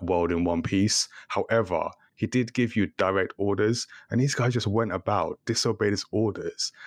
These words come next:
and you think you're not gonna get pulled up? So when he snatched them out of the air to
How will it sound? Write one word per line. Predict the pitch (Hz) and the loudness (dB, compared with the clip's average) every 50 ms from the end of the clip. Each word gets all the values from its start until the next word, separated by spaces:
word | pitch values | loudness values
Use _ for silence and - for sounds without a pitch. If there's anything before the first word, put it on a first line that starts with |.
| - _ _ _ _ | -20 _ _ _ _
and | 92 95 101 104 101 92 | 0 2 4 4 4 2
you | 110 | 0
think | 104 - 123 117 104 | 0 0 -2 -2 0
you're | 110 104 | 0 0
not | 107 98 - | 0 0 0
gonna | 110 101 101 | -2 -4 -2
get | 90 101 - - | -2 -4 -4 -4
pulled | - - 110 104 104 | -4 -2 -2 0 2
up? | 110 120 139 - - - - | 2 0 0 -2 -8 -20 -16
So | _ - - 123 | _ -2 0 2
when | 135 | 2
he | 160 | 2
snatched | 160 - - - 156 143 - - - | 2 0 0 0 0 0 -2 -2 0
them | 123 123 | 2 2
out | 120 101 98 | 4 2 2
of | 98 | 2
the | 101 104 110 | 2 2 2
air | 113 98 82 85 85 - - - _ _ - | 2 2 0 -2 -4 -8 -10 -18 _ _ -6
to | - 104 | -6 -6